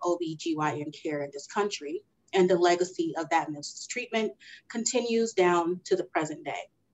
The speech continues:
This afternoon, we will begin by taking a deeper dive into the historical perspectives of Black maternal health with a presentation by C E O of Wayside, Ruth Richardson, followed by a few amazing women,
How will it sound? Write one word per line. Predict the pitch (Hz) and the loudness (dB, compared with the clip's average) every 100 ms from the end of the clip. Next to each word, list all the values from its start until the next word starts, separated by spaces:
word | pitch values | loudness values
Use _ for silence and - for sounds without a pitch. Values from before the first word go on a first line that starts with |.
| _ - - - - - _ _ 202 | _ -18 -16 -20 -20 -20 _ _ 4
This | 220 - | 4 6
afternoon, | 214 214 202 208 226 226 226 220 | 2 4 4 6 6 4 2 6
we | 202 | 8
will | 196 185 | 8 6
begin | 185 190 196 190 | 4 6 6 6
by | 175 170 | 2 0
taking | - 175 175 | -2 -2 -2
a | 170 - | -2 -2
deeper | 196 180 170 | 0 0 0
dive | 165 175 175 175 175 _ _ - | 2 4 4 2 -2 _ _ 0
into | 180 - 294 | 0 6 6
the | 254 | 6
historical | 214 - 180 170 170 - | 4 4 2 0 -2 -8
perspectives | - - 170 165 165 160 - | -8 0 0 0 -2 -2 -4
of | 160 | -6
Black | 165 170 - | 0 0 0
maternal | 160 - 143 156 | -8 -10 -8 -2
health | 226 220 285 - _ - - - - | 4 4 4 -4 _ -20 -20 -4 4
with | 196 190 | 4 4
a | |
presentation | - 196 185 180 190 180 190 180 | 4 4 6 4 6 6 6 4
by | 165 160 | 2 -2
C | - 185 180 | -4 2 2
E | 175 | 4
O | 202 214 | 4 4
of | 208 | 2
Wayside, | 208 208 - 202 202 208 349 | 4 4 4 2 4 2 -2
Ruth | 330 _ | -14 _
Richardson, | 381 381 415 254 254 302 - _ - - - - _ | -2 0 -4 0 2 2 -2 _ -20 -20 -20 -20 _
followed | - 226 226 208 | 4 8 8 6
by | 202 | 6
a | 185 | 4
few | 190 233 214 | 2 2 2
amazing | 202 196 196 196 190 | 4 6 6 6 6
women, | 185 190 196 | 6 6 2